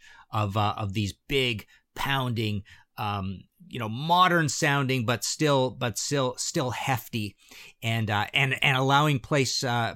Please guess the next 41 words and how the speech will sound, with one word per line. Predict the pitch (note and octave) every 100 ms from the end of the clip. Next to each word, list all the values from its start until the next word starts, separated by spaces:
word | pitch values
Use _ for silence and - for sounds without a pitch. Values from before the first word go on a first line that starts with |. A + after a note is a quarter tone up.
| -
places | C#3+ C3 C#3 -
for | - B2+
everything | B2+ B2+ A#2+ A#2
to | G#2
breathe | G2+ C#3+ C#3+ C#3
and | B2 A2+
not | B2+ C3
particularly | C3 A#2 C3+ C3 B2 A#2+ A2+ G#2+
reverby | G2+ B2 B2+ A2+ A#2+ A2+ A#2 A2+ - - -
and, | A2+ A2+ A#2
you |
know, | A2 A2
doo, | C3+ F#3+ C#3+ A#2 A2
doo | F3+ E3 B2 G2+
kind | - C3
of | A#2
sound | - B2+ A#2+ A2+
on | A2+ A2
it. | A2+ _ - - -
Uh, | - B2+
that's | D#3+ F3 E3
a |
gorgeous, | G#2+ F#2 C#3+ D3+ B2+ B2+
gorgeous | - C3+ A2+ A2
song | - A#2+ A2
as | G#2+ B2
well, | A2 A2
Something | B2 G#2+ G#2+
Heavy | G2 G#2+
Going | G#2 A2 G2+
Down. | D3+ D#3
But | -
the | C#3
rest | D#3+ -
of | D3
that | C3+ B2+
album | B2 A#2 A#2 A#2
is | C3 A#2
a |
live | A2+ G#2+ G#2+ G#2+
album, | G#2+ G#2